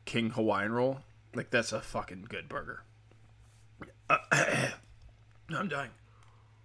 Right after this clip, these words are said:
I'm drinking Evan Williams. Uh, I'm probably gonna switch to Jameson 'cause there's not much left. I drank a whole fucking handle in three days. Yikes.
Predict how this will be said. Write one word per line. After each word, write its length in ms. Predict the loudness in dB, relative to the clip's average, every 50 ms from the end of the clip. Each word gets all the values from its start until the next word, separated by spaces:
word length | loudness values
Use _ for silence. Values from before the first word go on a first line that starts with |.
| -20 -20 -20 -20 -20 -20 -20 -20 -20 -20 -20 -20 -20 -20 -20 -20 -20 -20 -20 -20 -20 -20 -20 -20 -20 -20 -20 -20 -20 -20 -20 -20 -20 -20 -20 -16 -12 -8
I'm 80 | -2 4
drinking 360 | 6 6 6 6 6 4 4
Evan 240 | 4 4 4 4 6
Williams. 420 | 6 6 6 4 2 2 0 -4 -4 -6 -18 -20 -20 -20 -20 -20 -20 -20 -20 -20 -20 -20 -20 -20 -20 -20 -20 -20 -14 -10 -6
Uh, 300 | -6 -4 -4 -4 -6 -8 -8
I'm 80 | -10 -2
probably 220 | 4 6 6 6
gonna 80 | 6 4
switch 340 | 2 0 -2 -2 -2 -2 -2
to 80 | -2
Jameson 520 | -2 0 0 0 0 -2 -4 -4 -4 -4 -4
'cause 180 | -4 -6 -8
there's 160 | -6 -6 -4 -4
not 120 | -4 -4
much 180 | -4 -6 -4 -4
left. 300 | -4 -4 -4 -6 -12 -18 -20 -20 -20 -20 -20 -20 -20 -20 -20 -12 -8
I 100 | -6 -6
drank 360 | -6 -6 -6 -6 -6 -4 -4
a 80 | -6 -6
whole 280 | -4 -2 -2 -2 -2 -4
fucking 400 | -8 -10 -8 -8 -8 -8 -10 -10
handle 340 | -8 -10 -10 -10 -8 -10
in 80 | -10 -10
three 200 | -10 -8 -8 -6
days. 360 | -6 -6 -6 -6 -8 -10 -12 -14 -16 -20 -20 -18 -18 -18 -18 -20 -20 -16 -10
Yikes. 600 | -6 -2 0 2 2 0 0 -2 -6 -8 -8 -10